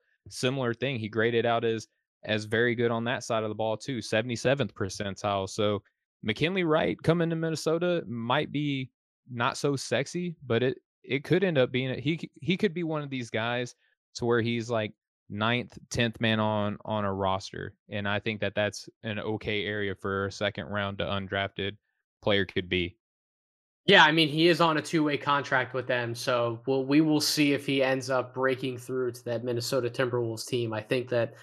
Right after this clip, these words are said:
Speaker 2: listen, they, they need as much professionalism as always in that locker room a-, as possible. And if there is one other thing I'll say about McKinley Wright is that you, you, you've heard him in interviews. You saw how spirited, how passionate he was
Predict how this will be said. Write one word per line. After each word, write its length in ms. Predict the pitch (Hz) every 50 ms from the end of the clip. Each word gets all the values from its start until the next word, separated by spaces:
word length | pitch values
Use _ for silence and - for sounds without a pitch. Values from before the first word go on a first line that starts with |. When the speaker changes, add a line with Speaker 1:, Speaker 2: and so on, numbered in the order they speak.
| - - - _ _ _ _ -
Speaker 2:
listen, 320 | 135 120 120 131 117 113
they, 180 | 123 131 127 123
they 300 | 120 123 147 160 165 170
need 240 | 170 170 165 156
as 160 | 156 151 123 120
much 260 | 147 151 147 - -
professionalism 880 | - 143 - - 143 139 135 - 147 131 127 131 131 123 117 123 123
as 140 | 123 120 120
always 340 | 127 120 120 123 120 117 117
in 80 | 120 117
that 180 | 120 117 113 113
locker 300 | 117 113 113 - 123 113
room 320 | 110 113 110 110 110 110
a-, 40 | 110
as 280 | 110 - - 127 120
possible. 540 | - - 135 120 120 117 - - - 110 110
And 100 | 110 110
if 100 | 110 -
there 200 | - 120 127 135
is 300 | 131 131 131 123 - - - - - _ _
one 200 | - 131 139 135
other 160 | 135 131 127
thing 220 | 123 120 139 131 127
I'll 100 | 123 120
say 240 | - - 135 127
about 220 | 127 120 123 120 117
McKinley 400 | 120 120 - 139 127 123 120 117
Wright 240 | 120 120 117 113 117
is 120 | 110 -
that 220 | - 117 113 110 110
you, 80 | 117
you, 200 | 113 117 120 120
you've 240 | 117 123 127 120 117
heard 240 | - - 143 143 131
him 100 | 127 127
in 80 | 123 123
interviews. 560 | 123 123 120 117 120 117 117 117 117 117 120
You 180 | 117 113 113
saw 280 | 117 - - 139 127 123
how 180 | 117 131 123 117
spirited, 580 | - - - - 139 135 131 131 127 127 117
how 140 | 127 127 120
passionate 560 | 120 - - 131 123 120 - - 123 120 113
he 140 | 120 120 117
was 440 | 120 120 120 117 113 113 - -